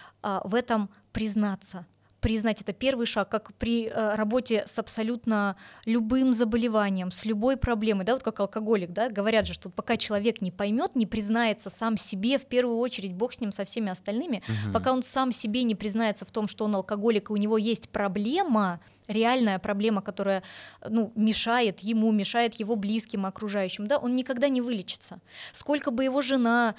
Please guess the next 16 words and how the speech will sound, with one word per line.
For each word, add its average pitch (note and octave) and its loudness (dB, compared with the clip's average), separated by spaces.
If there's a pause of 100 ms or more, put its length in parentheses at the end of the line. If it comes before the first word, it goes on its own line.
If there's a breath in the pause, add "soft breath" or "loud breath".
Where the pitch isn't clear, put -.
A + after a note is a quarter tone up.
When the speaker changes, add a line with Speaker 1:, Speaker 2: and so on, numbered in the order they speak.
(160 loud breath)
Speaker 1:
этого G#3 0
алкоголика A3+ 0
не G3 0
отправляла G#3+ 0
там G3 -6
к - -16
психологам, G#3 0
еще G#3 -2
что-то, A#3+ -4
если A#3 -2
с-, - -4
у, A#3 -8
у A3+ -2
человека A3+ 0
внутреннего G#3 0
нет G3+ 2